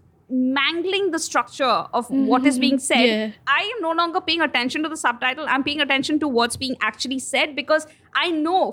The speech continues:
Speaker 1: from the way the, the words fall, I can tell where the comma is and where the final question mark or exclamation is.
Speaker 2: Mm-hmm.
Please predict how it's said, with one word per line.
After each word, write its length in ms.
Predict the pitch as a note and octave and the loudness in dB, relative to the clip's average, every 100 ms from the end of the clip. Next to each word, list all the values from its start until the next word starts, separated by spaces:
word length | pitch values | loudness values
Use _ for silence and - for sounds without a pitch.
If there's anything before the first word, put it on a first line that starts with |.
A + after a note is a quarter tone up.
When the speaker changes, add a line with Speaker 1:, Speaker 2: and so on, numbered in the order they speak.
| - | 0
Speaker 1:
from 240 | D4+ E4+ | 2 2
the 80 | D#4 | 0
way 260 | A#3+ C#4 | 2 0
the, 200 | F4+ D#4+ - | 0 -2 -2
the 160 | G3+ | -2
words 440 | C4+ G#3 C4+ D4 D4 | 0 0 0 0 -2
fall, 320 | - C#4+ B3+ C4 | -2 2 2 0
I 100 | B3 | -4
can 220 | B3+ E4 E4 | -2 -4 0
tell 300 | C#4+ D4 D#4 | 0 0 0
where 220 | A#3+ C#4+ | 0 0
the 140 | D4 | -2
comma 500 | D4+ - C4 C#4 D#4 | -4 -2 0 2 0
is 240 | - D4 C#4+ | -2 -6 0
and 140 | C#4+ | 0
where 120 | B3 B3 | 2 0
the 100 | C4 | -2
final 360 | B3+ B3 C4 | 0 0 0
question 420 | C4 - B3+ D4 C4+ | 0 -2 -2 -2 2
mark 240 | C4 C4 | 2 2
or 80 | C4 | 0
exclamation 640 | A3+ - B3+ A#3 A#3 A#3+ | 0 0 2 2 0 2
is. 180 | - A3 | 2 2
Speaker 2:
Mm-hmm. 200 | A3 | 0